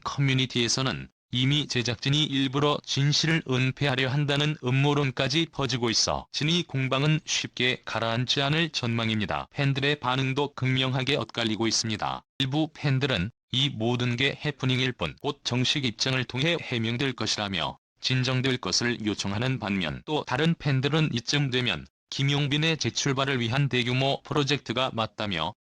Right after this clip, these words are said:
적극적인 지지와 기대를 표명하고 있습니다. 특히 에스엔에스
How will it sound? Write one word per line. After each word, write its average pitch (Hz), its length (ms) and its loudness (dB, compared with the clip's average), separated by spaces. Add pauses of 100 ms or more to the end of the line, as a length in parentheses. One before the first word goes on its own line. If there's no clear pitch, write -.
(120)
적극적인 131 640 0
지지와 139 560 0
기대를 131 500 -2
표명하고 117 680 0
있습니다. 82 520 -2
특히 175 320 -2
에스엔에스 147 800 0